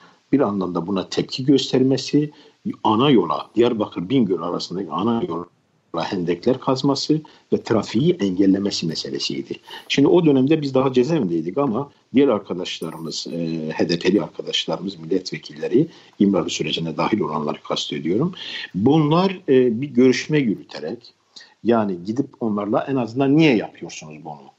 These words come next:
Çünkü Sayın Öcalan önce meseleyi anlamak istiyordu.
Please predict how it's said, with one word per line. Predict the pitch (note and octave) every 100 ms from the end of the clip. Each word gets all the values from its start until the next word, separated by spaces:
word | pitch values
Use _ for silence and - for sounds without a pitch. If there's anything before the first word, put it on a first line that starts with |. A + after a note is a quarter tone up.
| _
Çünkü | - F2 -
Sayın | F#2+ G2+
Öcalan | A#2 G2+ A2+ D3+
önce | B2+ A2
meseleyi | F#2+ F#2+ - A2+ G#2+
anlamak | G2+ G2 G#2+
istiyordu. | - - D2+ D2+ - D#3